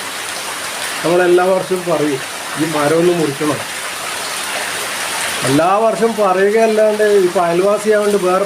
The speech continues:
പ്രത്യേകിച്ച് നമുക്കൊന്നും ചെയ്യാൻ പറ്റില്ല. ഇപ്പോൾ കേസ് കൊടുത്തു കഴിഞ്ഞാൽ അയൽവാസികളായത്, ആയതുകൊണ്ട് ഇപ്പോൾ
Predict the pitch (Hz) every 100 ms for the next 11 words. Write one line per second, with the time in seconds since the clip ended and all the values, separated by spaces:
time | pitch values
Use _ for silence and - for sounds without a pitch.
0 | 190 175 190 208 220 208 202 208 202 185
1 | 175 180 170 151 139 175 175 165 180 220
2 | 214 214 208 208 202 202 - - - -
3 | - 170 175 190 202 202 214 202 208 208
4 | 208 190 196 208 208 202 208 - - -
5 | - - - 180